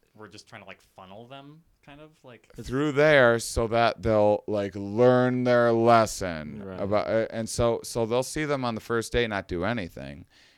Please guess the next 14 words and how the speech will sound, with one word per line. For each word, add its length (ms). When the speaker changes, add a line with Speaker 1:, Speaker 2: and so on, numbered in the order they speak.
Speaker 2:
and 160
then 100
if 140
they 160
happen 460
to 40
m-, 160
make 360
it 220
and 160
survive 840
for 220
five 400
days, 440